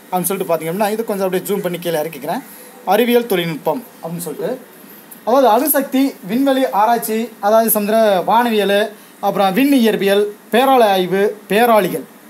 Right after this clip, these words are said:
உயிரி தொழில்நுட்பம், இது இப்படி நிறைய சொல்லலாம். அதாவது அறிவியல் தொழில்நுட்பம் வந்து நம்ம விடுதலைக்கு முன்னாடி இந்தியாவுல எப்படி டெவலப் ஆச்சு அப்படின்னு சொல்லிட்டு. அதே மாதிரி பார்த்தீங்கன்னா, அணுசக்தி திட்டங்கள் வந்து நம்ம இதுல நிறைய பண்ணியிருக்கு.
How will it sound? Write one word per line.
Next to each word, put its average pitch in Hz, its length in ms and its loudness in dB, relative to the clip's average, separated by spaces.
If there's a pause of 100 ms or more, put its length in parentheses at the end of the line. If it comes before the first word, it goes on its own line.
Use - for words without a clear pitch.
(240)
உயிரி 254 300 2
தொழில்நுட்பம், 208 600 0
இது 226 160 -2
இப்படி 254 220 -2
நிறைய 254 280 2
சொல்லலாம். 233 440 0
அதாவது 226 260 0
அறிவியல் 226 300 2
தொழில்நுட்பம் 202 360 -2
வந்து 202 140 -4
நம்ம 226 160 -2
விடுதலைக்கு 214 320 -4
முன்னாடி 208 200 -4
இந்தியாவுல 190 280 0 (320)
எப்படி 185 180 -2
டெவலப் 202 240 0
ஆச்சு 185 220 -2
அப்படின்னு 170 220 -4
சொல்லிட்டு. 175 280 -2 (320)
அதே 285 180 2
மாதிரி 285 160 2
பார்த்தீங்கன்னா, 233 300 2
அணுசக்தி 320 460 0
திட்டங்கள் 233 360 0
வந்து 208 180 -2
நம்ம 214 220 0
இதுல 240 160 0
நிறைய 202 220 0
பண்ணியிருக்கு. 190 400 -4